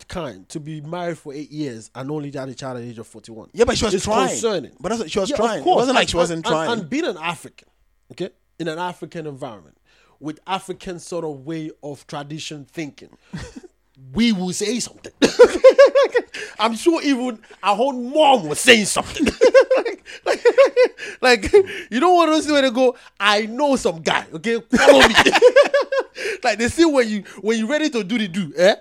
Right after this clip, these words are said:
Speaker 1: rub this on your belly. <laughs> Okay? Like, what? And we will say something. It's the same. I mean, come on, like I said, let's go back to just the normal African tr-,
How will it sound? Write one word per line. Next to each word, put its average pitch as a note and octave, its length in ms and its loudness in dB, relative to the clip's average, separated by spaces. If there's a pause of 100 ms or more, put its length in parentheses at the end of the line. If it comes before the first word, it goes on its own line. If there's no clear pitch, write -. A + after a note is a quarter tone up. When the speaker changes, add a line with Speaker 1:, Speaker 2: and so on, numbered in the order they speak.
(240)
Speaker 1:
rub G#3 400 -2
this A3+ 200 -6
on D#3 100 -8
your D#3 140 -6
belly. G#3 380 0
<laughs> - 40 0
Okay? B4 1900 4
Like, C4 180 -4 (100)
what? F4 300 -4
And G4+ 520 -4
we D#4+ 100 0
will F4+ 200 -2
say F#4 180 -4
something. E3+ 340 -8 (440)
It's C#4 160 -10
the C#4 60 -6
same. G4 240 -2
I B3 60 -2
mean, B3+ 120 -8
come D#4 160 -6
on, - 80 0
like C4+ 140 -2
I C4+ 80 0
said, - 280 -4 (280)
let's C#4+ 200 0
go F3 140 -6
back G#3+ 260 -2
to F#3 80 -10
just E3 240 -6
the C#3+ 80 -10
normal F3 520 -6
African E3 420 -10
tr-, C#3+ 100 -18